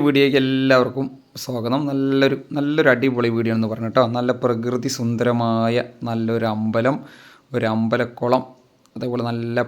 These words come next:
പാടം, നല്ല പ്രകൃതി രമണീയമായ നല്ല പാടങ്ങൾ, അതിനോടെല്ലാം ചേർന്ന് നിൽക്കുന്ന ഒരു ഇരുപത്തിനാല് സെന്റ് സ്ഥലവും ഒരു പഴയ മോഡൽ നമ്മുടെ തട്ട് ഇല്ലേ, മച്ചുള്ള വീടുകളിൽ അങ്ങനത്തെ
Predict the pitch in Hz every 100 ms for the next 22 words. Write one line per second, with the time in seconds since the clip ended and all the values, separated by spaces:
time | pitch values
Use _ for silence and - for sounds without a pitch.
0 | - 110 107 120 - 120 123 120 113 113
1 | 113 120 113 117 117 113 117 113 120 120
2 | - _ _ _ _ - 123 120 117 120
3 | 110 113 110 113 113 - - 127 139 135
4 | 131 131 127 117 120 123 135 131 113 120
5 | 147 220 - _ _ 151 147 147 151 151
6 | 160 156 151 156 151 143 127 123 123 110
7 | 110 165 185 - _ - - - - 123
8 | 127 131 120 123 127 120 113 104 113 -
9 | 120 110 113 - 127 - - - - _
10 | _ 123 110 - - - _ - 135 131
11 | 160 143 131 123 113 113 117 117 123